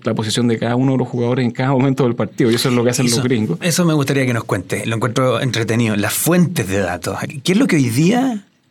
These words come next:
Speaker 2: está a disposición en este mundo del deporte?
Speaker 1: De hecho, ese es de los mayores dolores, porque del tema del trabajo en datos se separan dos grandes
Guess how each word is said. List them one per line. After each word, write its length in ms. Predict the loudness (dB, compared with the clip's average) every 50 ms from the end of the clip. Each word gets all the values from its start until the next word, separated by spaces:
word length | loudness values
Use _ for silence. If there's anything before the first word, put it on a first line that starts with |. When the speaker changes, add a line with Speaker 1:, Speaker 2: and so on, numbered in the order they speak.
| _ -6
Speaker 2:
está 280 | -6 -6 -4 0 0 0
a 20 |
disposición 480 | 0 0 0 0 0 0 0 0 2 2
en 60 | 2
este 160 | 0 0 0
mundo 180 | 0 0 0 0
del 60 | 0
deporte? 280 | 0 0 -2 -2 -4 -6 -12 -18 -16 -8 -2
Speaker 1:
De 160 | 0 0 0
hecho, 180 | 0 0 2 2
ese 240 | 2 2 2 0 0
es 60 | 2
de 60 | 2 4
los 100 | 4 4
mayores 300 | 4 2 2 2 2 2
dolores, 280 | 2 2 2 0 0
porque 380 | -2 -2 0 0 0 0 -2 -4 -10 _ _ -4
del 160 | -2 -2 -2
tema 180 | 0 0 2 2
del 100 | 2 2
trabajo 260 | 0 0 0 2 2
en 60 | 2
datos 200 | 2 2 0 0
se 160 | 0 0 0 0
separan 340 | 0 0 0 0 0 0 0
dos 220 | 0 -2 -4 -4
grandes 400 | -4 -2 0 0 0 0 -2 -4